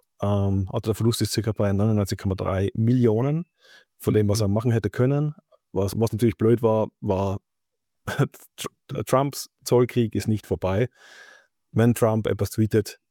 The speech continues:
Speaker 1: dann geht er, äh, gehen die Märkte nach unten und genau das ist auch,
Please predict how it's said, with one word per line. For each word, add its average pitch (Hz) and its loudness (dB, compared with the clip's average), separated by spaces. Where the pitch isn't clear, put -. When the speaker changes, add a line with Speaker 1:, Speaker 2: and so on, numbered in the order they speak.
Speaker 1:
dann 101 0
geht - -4
er, 90 -6
äh, 98 0
gehen 101 -2
die 95 2
Märkte 95 -2
nach 92 -4
unten 98 -4
und 87 -4
genau 87 -2
das 92 -2
ist 90 -2
auch, 82 -6